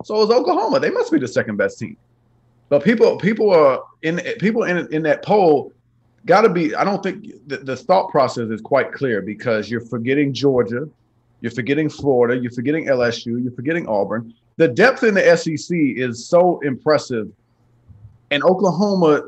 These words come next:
does not have to go through that to meet Alabama in the playoffs, and then, and then, oh, by the way, just get, just get wrecked,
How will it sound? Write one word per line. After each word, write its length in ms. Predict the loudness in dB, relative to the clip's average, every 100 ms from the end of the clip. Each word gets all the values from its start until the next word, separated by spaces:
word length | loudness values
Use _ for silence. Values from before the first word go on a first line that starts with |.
| -2
does 200 | 0 2
not 180 | 2
have 180 | 4 0
to 80 | 0
go 240 | 2 2
through 240 | 2 -2 0
that 300 | 0 0 -4 _ _ _
to 160 | -4 -2
meet 280 | 0 0 0
Alabama 600 | 0 0 -2 -2 -2 -2
in 100 | -4
the 80 | -6
playoffs, 520 | -2 0 0 -2 -4
and 120 | -4
then, 80 | -4
and 280 | -2 -2 0
then, 100 | 0
oh, 100 | 0
by 160 | 0
the 60 | -2
way, 180 | -4 -6
just 220 | -10 -8
get, 280 | -8 -8 -12
just 160 | -10
get 160 | -8 -6
wrecked, 200 | -8 -10